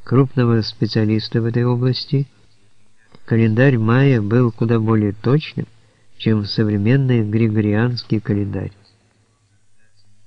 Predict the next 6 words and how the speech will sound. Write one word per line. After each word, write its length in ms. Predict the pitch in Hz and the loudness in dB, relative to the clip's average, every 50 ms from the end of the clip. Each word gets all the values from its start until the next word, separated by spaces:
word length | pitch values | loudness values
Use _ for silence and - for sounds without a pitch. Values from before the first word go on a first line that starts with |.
| - - - _ _ _ - - - - - | -20 -20 -20 _ _ _ -20 -20 -18 -8 -4
Но 580 | - 110 110 117 139 165 180 170 160 151 139 113 | -2 2 4 4 6 6 6 4 2 2 -2 -4
столь 540 | - - - - - - 131 123 117 107 | -4 -8 -14 -14 0 2 4 4 4 2
точный 560 | - - - 147 156 151 - - - 139 131 120 | 0 2 2 4 4 2 0 -2 0 0 0 2
календарь 640 | - 127 113 110 110 104 101 107 117 131 131 123 | 2 2 2 2 2 2 2 2 2 2 2 0
попросту 680 | 110 - - 117 120 120 - 120 117 107 - - - 117 | -2 -2 0 0 0 0 0 -2 -2 -2 -4 -2 0 0
непредставим 1200 | 110 104 104 117 120 110 - 113 113 101 - - - - 107 101 98 104 127 151 156 151 147 131 | 2 2 2 2 0 2 0 0 0 0 -4 -8 -2 0 0 0 2 4 4 4 4 4 2 0